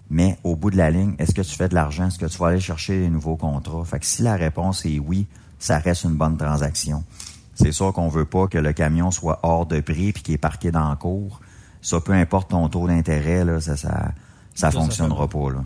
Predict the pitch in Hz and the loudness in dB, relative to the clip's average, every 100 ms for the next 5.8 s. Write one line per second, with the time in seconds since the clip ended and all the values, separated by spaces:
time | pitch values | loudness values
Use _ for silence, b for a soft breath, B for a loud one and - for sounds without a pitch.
0 | - 65 - 71 67 69 B B - 85 | -6 -6 -4 -4 -4 -6 B B 0 4
1 | 85 90 120 - 80 78 76 73 85 80 | 4 4 2 2 2 2 2 -2 -2 0
2 | 85 82 82 82 80 - 87 87 95 90 | 2 4 2 2 0 0 0 2 4 4
3 | 104 127 104 82 85 85 92 107 104 98 | 4 2 2 2 2 4 4 2 0 -4
4 | - 95 90 87 98 104 82 87 95 87 | 0 2 4 4 4 4 2 2 0 0
5 | 80 90 - 82 87 80 80 101 | -2 -2 -2 0 2 2 2 0